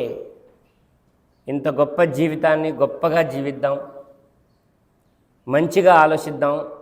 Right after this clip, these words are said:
మైండే అన్నింటికి, మంచికైనా చెడుకైనా మూలాంకరం మైండ్. మైండ్లో చెడుని డిలీట్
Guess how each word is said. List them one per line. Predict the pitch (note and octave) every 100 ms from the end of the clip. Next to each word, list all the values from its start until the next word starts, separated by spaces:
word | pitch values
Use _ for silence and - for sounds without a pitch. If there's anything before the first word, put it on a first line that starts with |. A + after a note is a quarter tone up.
| -
మైండే | B2+ D3+ F#3 G3 G3
అన్నింటికి, | D#3 E3+ F#3 F3 F3 C#3+
మంచికైనా | B2 C#3+ D#3+ D#3+ E3+ F3+ F#3 F#3 F3+
చెడుకైనా | E3 D#3+ E3+ F3 E3+
మూలాంకరం | C#3+ D#3 F3 F3+ F3+ F3+ F3+ D#3 D#3+ E3 - - - - B2+
మైండ్. | D#3 C#3+ G#2+ E2+ - - _ _ _ _
మైండ్లో | A#2 C#3 F3 G#3+ G#3 G#3
చెడుని | F#3+ - F3+ G3 G#3
డిలీట్ | E3 E3 F#3